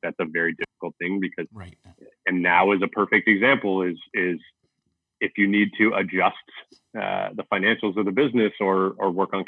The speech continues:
Speaker 1: cash flow or fix what's coming in and going out, um, you know, the owners or the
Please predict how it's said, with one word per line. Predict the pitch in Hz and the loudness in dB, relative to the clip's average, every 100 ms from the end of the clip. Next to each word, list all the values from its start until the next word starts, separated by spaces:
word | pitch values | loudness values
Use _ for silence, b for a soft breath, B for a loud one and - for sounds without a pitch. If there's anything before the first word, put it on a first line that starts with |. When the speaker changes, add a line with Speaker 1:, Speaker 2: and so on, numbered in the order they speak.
| - | -6
Speaker 1:
cash | 104 - | -8 -6
flow | 110 | -2
or | 101 92 - | -2 -2 -6
fix | - - | -8 -6
what's | 107 - _ _ | -8 -8 _ _
coming | 98 98 | -4 -2
in | 98 | 0
and | 95 | 0
going | 98 98 113 | 0 2 2
out, | 127 120 - _ _ _ _ - | 2 2 -4 _ _ _ _ -10
um, | 101 95 92 92 92 95 _ | -4 0 0 0 -4 -6 _
you | 104 | -4
know, | 98 85 - _ _ _ - 107 - 113 101 90 | -4 -4 -8 _ _ _ -14 -14 -14 -16 -16 -4
the | 101 95 | -2 0
owners | 95 120 110 95 107 | 0 2 2 0 0
or | |
the | 92 | -2